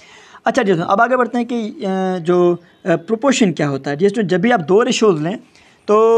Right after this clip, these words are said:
वो दो रेशियोज़ जब इक्वल हो जाएं तो हम उसे प्रोपोर्शन कहते हैं। Get example डियर स्टूडेंट्स, ये है four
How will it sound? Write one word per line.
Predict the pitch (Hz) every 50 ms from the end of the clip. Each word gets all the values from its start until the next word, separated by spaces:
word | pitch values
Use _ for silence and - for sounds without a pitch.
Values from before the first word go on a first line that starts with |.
| 226 226 226 240 - - -
वो | 196 165 214 220
दो | 196 143 - 180 220 254
रेशियोज़ | 269 277 - - 254 240 240
जब | 196 220 214 214 -
इक्वल | - 190 190 - 262 294 277
हो | 208 185 160
जाएं | 139 165 165 190 269 - _ _ _ _ _ _ _
तो | - 254
हम | - 233 214 214
उसे | 202 202 233
प्रोपोर्शन | 214 220 196 180 - - 190 165 - 196 160
कहते | 143 - 156 139 - -
हैं। | 151 151 147 151 151
Get | - 156 147 202 208 269
example | 240 214 247 240 254 226
डियर | 208 208
स्टूडेंट्स, | 196 202 220 208 208 202 - - - - _ -
ये | 160 196 208
है | 190 185 196 202 214 208 - - _ _ _ - -
four | - 196 190 190 202 214 226